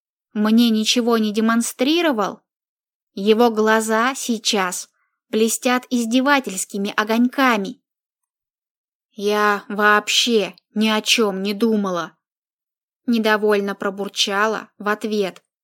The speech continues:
озираясь по сторонам. Вскоре стала узнавать местность, поскольку мы, без сомнений, возвращались в комнату, в которой я очнулась.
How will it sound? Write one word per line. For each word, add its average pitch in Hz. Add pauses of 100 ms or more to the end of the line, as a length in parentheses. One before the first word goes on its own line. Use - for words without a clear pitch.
озираясь 240
по 208
сторонам. 214 (1200)
Вскоре 294
стала 240
узнавать 214
местность, 226 (560)
поскольку 208
мы, 202
без 214
сомнений, 208 (280)
возвращались 240
в -
комнату, 240 (240)
в -
которой 240
я 220
очнулась. 240